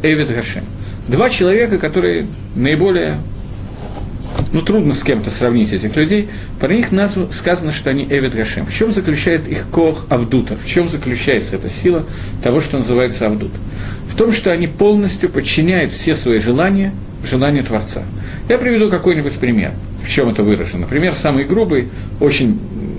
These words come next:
мало иллюстрируемый, но для того, чтобы хотя бы как-то понять, о чем я говорю. Человек, который соблюдает кашрут, в начале своего жизненного пути начал соблюдать кашрут. И понятно, что у него возникают самые разные желания. Например, он идет по улице жарко,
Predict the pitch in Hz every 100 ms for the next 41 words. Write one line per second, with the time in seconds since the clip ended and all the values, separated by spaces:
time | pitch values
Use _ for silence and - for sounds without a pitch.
0 | - 135 151 120 120 - 208 214 156 117
1 | - 110 120 135 156 180 196 185 170 147
2 | 143 147 147 156 - 113 110 104 98 104
3 | 95 90 90 76 - - - - - -
4 | - - - - 185 254 247 - - 156
5 | 156 170 160 147 147 180 165 - - -
6 | 95 - 147 214 190 - 143 151 147 -
7 | - 101 151 147 123 113 120 175 160 165
8 | 131 - 113 117 127 - 104 - - -
9 | - - - - 165 285 285 185 185 170
10 | 175 165 160 190 180 185 180 156 147 147
11 | 131 123 95 80 - 90 - 151 107 -
12 | - - - - 180 247 269 160 143 131
13 | - 127 123 101 95